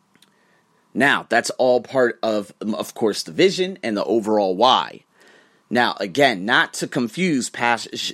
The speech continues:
passions with dreams. Dreams, it doesn't, ne-, you know, I could possibly be living a dream, but you know what? I wouldn't say it's a dream because I created this. I'm not gonna say I'm lucky. Fuck that.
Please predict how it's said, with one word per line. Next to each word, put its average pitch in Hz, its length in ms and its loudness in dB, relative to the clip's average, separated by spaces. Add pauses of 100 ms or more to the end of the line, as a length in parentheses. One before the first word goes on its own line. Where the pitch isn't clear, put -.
passions 131 840 -4
with 87 260 -6
dreams. 127 600 -2 (560)
Dreams, 139 600 2
it 120 140 -4
doesn't, 151 340 2
ne-, 139 260 0
you 147 140 -4
know, 131 340 0
I 175 260 4
could 180 280 0
possibly 156 520 2
be 135 180 -4
living 139 260 2
a 110 80 -6
dream, 165 400 0
but 120 160 0
you 131 100 0
know 151 140 4
what? 147 320 4
I 135 160 4
wouldn't 147 280 -6
say 131 180 0
it's 120 140 -6
a 120 40 -8
dream 151 300 -2
because 120 280 -4
I 104 100 0
created 110 580 0
this. - 420 -6 (1300)
I'm 180 160 2
not 175 220 0
gonna 139 160 -6
say 156 200 2
I'm 127 200 -2
lucky. 156 320 -2
Fuck 156 320 0
that. 151 340 2